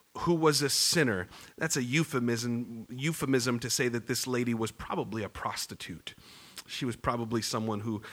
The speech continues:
had, had a, a, a lifestyle that was, uh, defined by sin.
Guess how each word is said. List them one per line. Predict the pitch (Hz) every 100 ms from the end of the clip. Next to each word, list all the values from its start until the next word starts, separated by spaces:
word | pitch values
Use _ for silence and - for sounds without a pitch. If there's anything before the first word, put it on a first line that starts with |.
| - -
had, | 123 -
had | 123 113
a, | 107 101
a, | 110 107
a | 117
lifestyle | 117 117 - - 113 104
that | 107 -
was, | 104 - - - - -
uh, | 107 98 - - - - 113
defined | 110 135 - 135 131 123 107 110
by | - 113 98
sin. | - - 101 78 80 -